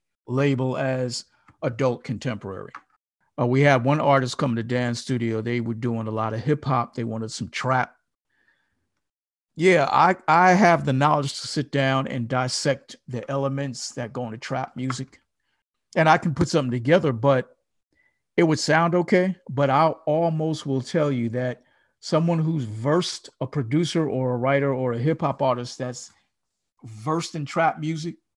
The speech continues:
they would say, "Yeah, but nah, that's not authentic." And I kn-, I know it wouldn't be because here I am, I'm trying to cookie cutter something that I'm really not used to and really don't have an interest.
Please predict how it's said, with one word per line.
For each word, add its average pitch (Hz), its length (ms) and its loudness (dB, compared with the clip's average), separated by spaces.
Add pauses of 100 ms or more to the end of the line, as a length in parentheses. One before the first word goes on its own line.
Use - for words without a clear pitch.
(1080)
they 180 120 -6
would - 120 -6
say, 175 240 -2
"Yeah, 170 540 2
but 143 420 0 (400)
nah, 123 460 -2 (540)
that's 135 200 -4
not 135 180 2
authentic." 123 520 -6 (680)
And 156 120 0
I 156 100 4
kn-, 160 160 -2
I 175 120 0
know 196 260 8
it 160 60 2
wouldn't 147 260 -4
be 135 140 -4
because 135 500 -4 (280)
here 165 100 2
I 180 200 8
am, 139 280 -2
I'm 170 160 -2
trying 151 320 0
to 135 60 -8
cookie 135 500 -10
cutter 131 260 -8
something 123 520 -10
that 131 300 -6 (840)
I'm 143 220 4
really 156 200 0
not 131 300 0
used 147 240 -4
to 151 80 -6
and 131 100 -4
really 127 160 -2
don't 127 100 -2
have 127 180 0
an 117 100 -6
interest. 160 420 -8